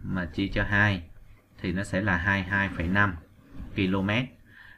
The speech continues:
Và đi với vận tốc là V một nào đó. Vậy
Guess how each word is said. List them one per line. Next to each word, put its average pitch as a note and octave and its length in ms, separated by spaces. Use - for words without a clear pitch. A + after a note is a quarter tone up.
Và G2 200
đi A#2+ 280
với B2+ 180
vận F#2+ 240
tốc D3 240
là G2+ 120
V F#2+ 120
một G2 260
nào F2 140
đó. G2 240
Vậy G2+ 460